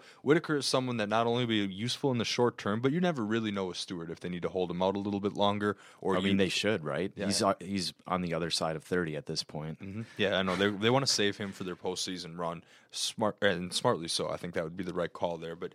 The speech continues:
Speaker 2: Yeah.
Speaker 1: either way, Whitaker's my man. I, again, eighteen and twenty-six dollar bids here. Uh, the eighteen, we could try to keep our values to a twelve-team league. I think you can get away with eighteen. You might wanna jack that to twenty-one if you know you absolutely need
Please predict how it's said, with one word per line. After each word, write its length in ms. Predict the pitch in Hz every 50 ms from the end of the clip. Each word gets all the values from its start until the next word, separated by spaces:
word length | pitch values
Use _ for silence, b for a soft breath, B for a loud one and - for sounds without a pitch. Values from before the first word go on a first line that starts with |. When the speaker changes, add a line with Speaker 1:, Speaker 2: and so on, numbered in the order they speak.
| _ -
Speaker 2:
Yeah. 180 | 82 80 78
Speaker 1:
either 160 | 160 139 127 117
way, 100 | 110 104
Whitaker's 460 | 101 120 135 123 - - 120 113 104
my 80 | 104 95
man. 280 | 92 95 95 98 98
I, 280 | 92 92 92 95 - -
again, 220 | 98 95 90 87 -
eighteen 560 | - 107 113 - - - 120 113 110 104 98 -
and 220 | - 98 92 87 -
twenty-six 500 | - 110 101 101 95 - 104 92 - -
dollar 240 | 98 92 92 92 87
bids 340 | 85 92 92 90 87 - -
here. 260 | - 92 90 92 - B B B B B
Uh, 160 | - 90 87 82
the 160 | 90 90 92
eighteen, 600 | 101 101 101 - - 110 101 101 92 85 85 95
we 80 | 92
could 140 | 95 101 98 -
try 100 | 113 104
to 60 | 101
keep 180 | - 110 95
our 80 | 107 98
values 480 | 92 95 92 92 90 90 92 90 - -
to 240 | - - 98 92 76
a 80 | 87
twelve-team 600 | 90 - - 104 95 90 - - - 95 87 87 87
league. 280 | 90 90 95 95 - B B B B B
I 60 | -
think 380 | - - - 135 139 147 - 156
you 80 | 160
can 120 | 143 147 143
get 140 | 139 143
away 220 | 143 135 139 143 143
with 160 | 143 135 127
eighteen. 540 | 120 139 135 131 - - - 139 135 139 139 B B B B B
You 100 | - 95 98
might 300 | 95 90 104 117 127 123
wanna 200 | 131 127 120 110
jack 320 | 101 107 101 101 107 -
that 140 | 101 98 -
to 80 | - 90
twenty-one 580 | - - 110 101 95 90 87 87 90 90 90
if 240 | 85 90 85 - -
you 200 | 95 95 95 92
know 260 | 92 90 92 95 92 90
you 160 | 87 85 85
absolutely 480 | 87 85 - - - 92 85 73 82
need 480 | 82 82 85 92 92 92 95 95 -